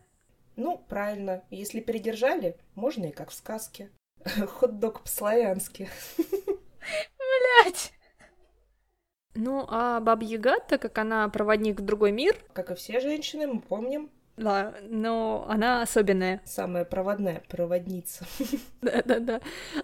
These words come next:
Speaker 3: Она просто перепекала героя и таким образом перепекала ему судьбу, чтобы он, а, сразу родился уже в другом мире.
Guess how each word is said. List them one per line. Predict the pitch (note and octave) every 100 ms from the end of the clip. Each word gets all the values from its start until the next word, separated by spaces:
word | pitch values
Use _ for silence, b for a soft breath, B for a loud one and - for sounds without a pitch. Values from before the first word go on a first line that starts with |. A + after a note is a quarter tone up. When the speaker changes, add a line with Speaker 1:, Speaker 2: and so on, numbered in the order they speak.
| -
Speaker 3:
Она | A3 B3 D4 C4+
просто | - B3+ C4+ - B3 A3+ A3
перепекала | B3 C#4+ C#4 A3+ F#3+
героя | F#3 G3+ D4+ G4
и | C4
таким | G#3 G3 A3+
образом | C#4+ D4+ B3+ A3+ G#3
перепекала | G3+ G3+ - A3
ему | G#3 G3+
судьбу, | G3 G#3 G3 C4 G4+
чтобы | - G#3+ G3
он, | A3+ B3 A#3
а, | A3 G3+ F#3+ G#3 G3+ G3 F#3+ F#3+
сразу | - A#3+ A3+ G#3
родился | G#3 A#3 D4 A3+
уже | G3 G#3 A3
в | G3
другом | G#3 G#3+ G#3+
мире. | G3+ G3